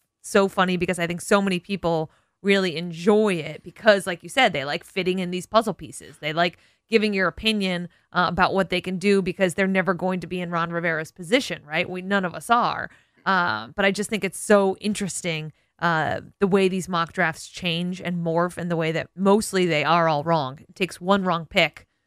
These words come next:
to throw everyone off, right? It's like when you remove that, that one piece from the, the Jenga and the whole thing topples, right? Um, but yet here we are talking and obsessing over what may happen. I'd rather we talk about the guys on the team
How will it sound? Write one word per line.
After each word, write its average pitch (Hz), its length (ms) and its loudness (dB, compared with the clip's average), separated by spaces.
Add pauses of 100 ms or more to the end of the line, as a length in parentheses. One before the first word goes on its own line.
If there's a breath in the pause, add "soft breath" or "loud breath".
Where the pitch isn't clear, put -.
(140)
to 196 60 -8
throw 202 180 6
everyone 170 240 0
off, 170 260 -6
right? 180 160 2
It's 185 100 -10
like 170 200 -2 (300)
when 185 120 -8
you 175 180 -2
remove 190 440 2
that, 165 240 0 (300)
that 165 120 2
one 196 180 0
piece 202 280 -4
from 180 240 0
the, 160 260 2
the 170 100 -4
Jenga 170 540 -2
and 165 80 -14
the 160 60 -8
whole 170 160 0
thing 165 180 -8
topples, 165 540 -4
right? 156 260 -2 (440)
Um, 151 520 -4
but 175 120 0
yet 190 300 2
here 185 220 0
we 175 140 0
are 156 340 2
talking 156 500 -8
and 151 140 -10
obsessing 147 480 -12
over 143 400 -12 (200)
what 165 220 -6
may 165 800 -4
happen. 139 500 -8 (240 soft breath)
I'd 185 180 6
rather 185 240 6
we 175 100 0
talk 160 200 0
about 156 360 -4
the - 40 -20
guys 147 340 -6
on 151 280 -8
the 190 100 -2
team 226 440 -6